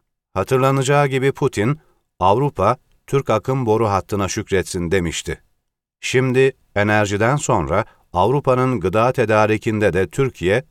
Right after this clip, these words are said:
tam merkezde duruyor. A B D'den teröre silah. Amerikan subayları Suriye'nin Türkiye sınırında P K K P Y D'ye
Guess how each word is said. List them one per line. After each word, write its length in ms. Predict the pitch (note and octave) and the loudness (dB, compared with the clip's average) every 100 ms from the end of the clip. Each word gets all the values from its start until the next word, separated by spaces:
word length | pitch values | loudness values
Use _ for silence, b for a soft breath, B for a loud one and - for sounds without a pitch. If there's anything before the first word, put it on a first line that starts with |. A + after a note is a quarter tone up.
| _ | _
tam 240 | B2+ A#2 | 0 0
merkezde 600 | G2 G2 F#2 G2 F2 F2+ D#2+ | 2 0 0 0 0 -2 -4
duruyor. 460 | D#2+ D2+ C2+ - _ _ _ - | -4 -4 -6 -10 _ _ _ 2
A 240 | F2 G2+ | 4 6
B 200 | A#2 A#2+ | 4 4
D'den 420 | B2 A#2+ B2+ D3+ | 4 4 2 2
teröre 480 | D#3 A2 G2+ F#2+ A#2+ | 0 2 2 2 0
silah. 380 | - G#2 F2+ D2+ - _ _ _ _ | 0 0 0 -2 -8 _ _ _ _
Amerikan 520 | F2+ G#2 B2+ C3+ D3 D#3 | -4 0 0 0 0 0
subayları 640 | - B2 G2+ D#2 D#2 A#2 b b - | 0 2 2 2 0 -2 b b -12
Suriye'nin 640 | - C3 C3+ C3 C3 C3+ | -2 0 2 0 0 -2
Türkiye 440 | D3 D3 - G#2+ | -2 -2 0 0
sınırında 600 | F#2 G2+ G2 E2+ D#2+ G2 | 0 -2 -2 -2 0 -2
P 240 | - G#2+ G2 | 0 0 0
K 220 | G2+ F#2 | 0 -2
K 240 | - A2+ | 0 -2
P 140 | A#2+ G#2 | 0 0
Y 340 | G2 F#2 F2 | 2 2 2
D'ye 340 | D#2 D#2+ F#2 | 0 0 0